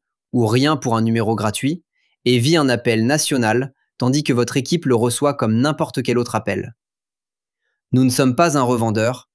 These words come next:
mais un opérateur télécom enregistré dans treize pays. Nous payons nous-mêmes les coûts d'appels locaux et les tarifs internationaux au réseau, et nous acheminons, quand c'est possible, sur les réseaux téléphoniques fixes, de sorte que votre numéro fonctionne aussi bien qu'une ligne locale,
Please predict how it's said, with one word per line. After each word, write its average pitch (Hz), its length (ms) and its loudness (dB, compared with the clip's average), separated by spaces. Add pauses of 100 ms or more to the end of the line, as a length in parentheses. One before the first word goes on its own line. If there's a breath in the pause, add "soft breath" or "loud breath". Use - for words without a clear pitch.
(180)
mais 120 140 0
un 117 100 2
opérateur 135 560 0
télécom 139 560 0
enregistré 131 600 -2
dans 113 120 -2
treize 120 300 -4
pays. 104 320 -4 (1120)
Nous 120 160 2
payons 127 260 4
nous-mêmes 170 480 2
les 127 140 2
coûts - 160 -4
d'appels 123 340 2
locaux 127 540 0
et 127 60 0
les 113 140 0
tarifs 127 360 0
internationaux 123 720 0
au - 20 0
réseau, 107 400 -2 (460)
et 120 100 2
nous 123 220 4
acheminons, 139 680 2
quand 160 120 0
c'est 160 160 -2
possible, 135 520 -2
sur - 180 -4
les 117 120 2
réseaux 120 240 2
téléphoniques 113 540 -2
fixes, - 360 -4 (400 soft breath)
de 127 140 2
sorte 170 320 0
que - 100 0
votre 120 320 -2
numéro 143 400 2
fonctionne 120 600 -2
aussi 151 300 0
bien 139 220 2
qu'une 123 220 0
ligne 123 240 2
locale, 110 540 0